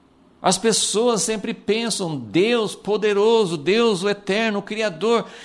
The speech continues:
ele tem tudo que ele precisa."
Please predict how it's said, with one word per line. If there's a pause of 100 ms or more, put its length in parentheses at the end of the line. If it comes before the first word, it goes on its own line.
(120)
ele
tem
tudo
que
ele
precisa."